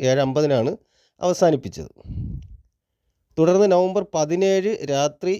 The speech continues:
ഏഴ് അമ്പത്തഞ്ച് മുതൽ നേർരേഖയിൽ സഞ്ചരിക്കുകയാണ്. ഈ ഇനിയാണ്, ഇനി അങ്-, ഇനിയുള്ള അങ്ങോട്ടുള്ള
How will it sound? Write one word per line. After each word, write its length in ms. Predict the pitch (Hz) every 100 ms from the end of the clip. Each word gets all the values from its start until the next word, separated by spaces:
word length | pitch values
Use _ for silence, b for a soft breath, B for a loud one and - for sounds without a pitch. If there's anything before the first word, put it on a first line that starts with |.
| - -
ഏഴ് 240 | 135 147
അമ്പത്തഞ്ച് 480 | 147 147 175 196 190
മുതൽ 260 | 156 117 147 - _ -
നേർരേഖയിൽ 600 | 139 143 147 160 156 156 151
സഞ്ചരിക്കുകയാണ്. 640 | 135 120 117 104 85 71 _ _ _ _ _ _ _ _ _ _ _ _ _ _ -
ഈ 140 | 170 226 - -
ഇനിയാണ്, 420 | 160 226 160 127
ഇനി 200 | 156 208
അങ്-, 200 | 202 -
ഇനിയുള്ള 420 | 160 202 214 196
അങ്ങോട്ടുള്ള 420 | 185 180 180 185